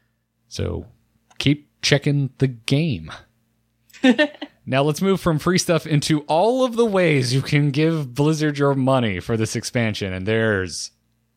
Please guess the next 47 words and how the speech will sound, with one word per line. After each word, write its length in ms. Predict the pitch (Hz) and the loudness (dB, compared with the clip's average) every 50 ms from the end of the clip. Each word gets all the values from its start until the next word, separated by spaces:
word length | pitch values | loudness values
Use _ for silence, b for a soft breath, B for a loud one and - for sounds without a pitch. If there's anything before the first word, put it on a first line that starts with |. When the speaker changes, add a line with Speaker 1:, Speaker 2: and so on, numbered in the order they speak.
| _ _ _ | _ _ _
Speaker 1:
so 460 | - - - - - - 123 117 117 | -12 -10 -8 -4 0 2 4 4 4
much 260 | 120 120 113 110 - 123 | 6 4 4 2 2 2
money 200 | 117 110 107 98 | 2 2 2 0
to 100 | - 104 | -2 -2
be 120 | 101 101 | -4 -4
spent 520 | - - - 104 98 92 85 - - - - _ _ _ - | -4 -2 -2 -2 -2 -2 -4 -8 -14 -20 -20 _ _ _ -6
on 160 | 104 101 98 | -4 -2 0
Rise 280 | 95 98 95 95 92 95 | 2 2 2 2 2 0
of 80 | 95 - | -4 -2
Shadows. 580 | - 107 95 92 90 87 85 85 90 - - - B B B B B B B B B B B B | 0 0 0 0 0 -2 -2 -4 -4 -6 -8 -12 B B B B B B B B B B B B
Um, 480 | - 98 95 95 92 92 92 92 92 90 | -2 0 0 0 0 -2 -2 -4 -6 -2
we 100 | 107 113 | 0 0
already 160 | 120 123 123 | 2 2 2
mentioned 280 | 123 127 120 - 131 123 | 0 0 0 0 -2 -2
the 120 | 113 107 101 _ | -2 -4 -6 _
four 220 | - 127 123 123 120 | -2 0 2 2 2
wings 280 | 123 120 120 120 113 123 | 2 0 0 0 -2 -2
of 60 | 120 | -4
the 80 | 123 | -2
solo 220 | - - 117 110 110 | 0 0 2 2 2
adventure. 280 | 104 104 104 101 - 113 | 2 0 0 0 0 0
That's 140 | 104 101 - | 0 0 0
gonna 220 | 117 107 107 107 | 0 0 0 0
cost 240 | 101 - 110 104 - | 0 0 0 0 -2
you 60 | 107 | -4
twenty 200 | - - 113 113 | -4 -2 0 0
bucks 220 | 107 113 107 - - | 2 0 0 0 -2
for 140 | - 110 - | -6 -6 -4
all 380 | - 110 107 107 110 110 110 110 | 0 2 2 2 2 2 0 -2
of 100 | 104 101 | -2 -2
the 240 | 107 107 104 104 101 | -2 -2 0 -2 -2
four 300 | - - - 113 110 107 | -2 0 2 2 2 2
remaining 800 | 101 110 107 104 101 98 104 113 123 127 135 135 131 120 104 104 | 2 2 2 2 2 2 2 2 2 2 2 0 0 -2 -4 -4
wings, 560 | 107 110 110 110 107 113 135 165 165 143 147 | -4 -2 -2 -2 -2 0 0 0 0 2 2
or 220 | 151 147 143 143 | 4 6 6 6
you 80 | 135 127 | 4 4
can 120 | - 127 | 2 0
pick 120 | 117 127 113 | 0 0 0
'em 100 | 107 104 | 0 -2
up 120 | 101 98 | -2 -2
for 120 | - 101 98 | -2 -4 -4
seven 220 | - 101 95 92 | -2 -2 -2 -2
hundred 200 | 92 90 92 - | -2 -4 -4 -2
fifty 180 | - 95 95 87 | -2 -2 -2 0
gold 200 | - 92 90 - | 0 0 0 0
per 140 | - 110 107 | 0 0 0
wing. 360 | 98 87 78 80 101 131 | 2 0 0 0 0 0